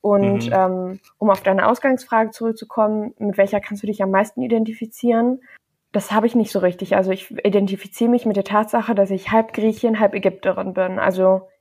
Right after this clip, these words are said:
Speaker 1: mit diesem Ausdruck identifiziere ich mich total stark.
Speaker 2: Cool. Hört sich, ich finde es toll. Und ich müsste auch gerade daran denken, eben als du von der Religion geredet hast.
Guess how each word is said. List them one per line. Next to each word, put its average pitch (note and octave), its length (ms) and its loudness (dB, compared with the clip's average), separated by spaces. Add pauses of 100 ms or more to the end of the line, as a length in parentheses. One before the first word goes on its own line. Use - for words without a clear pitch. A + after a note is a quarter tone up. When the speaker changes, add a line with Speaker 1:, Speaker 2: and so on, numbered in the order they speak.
(120)
Speaker 1:
mit G#3 280 -2
diesem G#3+ 180 2
Ausdruck G#3 580 2
identifiziere G3 760 2
ich F#3 80 -6
mich F#3 240 -6
total G3 360 2
stark. F3+ 540 0 (220)
Speaker 2:
Cool. A#2 540 -8
Hört A#2+ 140 -10
sich, A#2+ 180 -2 (380)
ich - 180 -8
finde - 260 -2
es B2+ 100 -2
toll. B2+ 260 2 (340)
Und B2+ 160 4
ich A#2+ 140 -2
müsste C#3 240 2
auch B2+ 100 0
gerade A#2+ 280 0
daran A#2 220 0
denken, B2 340 0
eben A#2 460 2
als A2+ 160 -6
du A#2+ 80 -8
von A#2 200 0
der A2+ 280 -2
Religion A2 320 0
geredet A2 320 0
hast. A2 220 -4